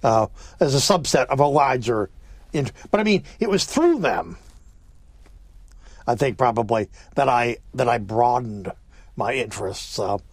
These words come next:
uh, obviously, presidents exist in a context,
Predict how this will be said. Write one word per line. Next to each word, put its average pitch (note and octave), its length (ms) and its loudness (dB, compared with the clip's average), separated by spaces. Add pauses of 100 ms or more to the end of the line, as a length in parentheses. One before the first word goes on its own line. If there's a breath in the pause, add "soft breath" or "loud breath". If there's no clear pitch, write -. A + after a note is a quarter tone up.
(360 soft breath)
uh, G#2+ 440 0
obviously, C3 720 0 (520 soft breath)
presidents C3+ 520 0
exist C3 420 -4
in G#2+ 60 -2
a G2 60 -8
context, - 680 -8